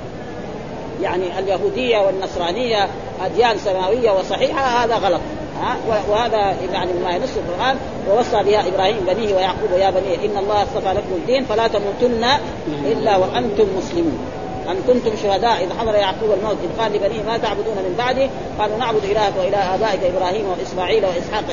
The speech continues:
إلها واحدا ونحن له مسلمون". وهناك كذلك في، آه، فلما أحس عيسى منهم قال: "من أنصاري إلى الله؟" قال الحواريون: "نحن أنصار الله، آمنا بالله واشهد بأننا مسلمون". والمراد بالإسلام الإسلام إيه؟ الشرعي،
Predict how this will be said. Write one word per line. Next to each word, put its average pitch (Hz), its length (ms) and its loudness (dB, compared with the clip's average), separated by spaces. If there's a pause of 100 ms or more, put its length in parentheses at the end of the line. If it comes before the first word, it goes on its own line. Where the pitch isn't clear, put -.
إلها 196 360 0
واحدا 214 420 0
ونحن 214 260 -2 (200)
له 233 300 2 (380)
مسلمون". 208 520 0 (420)
وهناك 202 440 2 (140)
كذلك 233 420 2
في، 190 360 0 (300)
آه، 185 260 2 (160)
فلما 226 260 2
أحس 220 300 -2
عيسى 226 240 0
منهم 208 240 -2
قال: 226 140 2
"من 202 260 -2
أنصاري 220 320 0
إلى 202 120 0
الله؟" 185 220 0
قال 214 140 2
الحواريون: 202 340 0
"نحن 226 160 -4
أنصار 202 420 -2
الله، 202 380 0
آمنا 220 320 -2
بالله 185 400 2
واشهد 214 360 0
بأننا 240 580 0 (420)
مسلمون". 202 440 -2 (480)
والمراد 214 500 2
بالإسلام 240 600 2
الإسلام 233 480 0
إيه؟ 233 340 -2
الشرعي، 160 440 0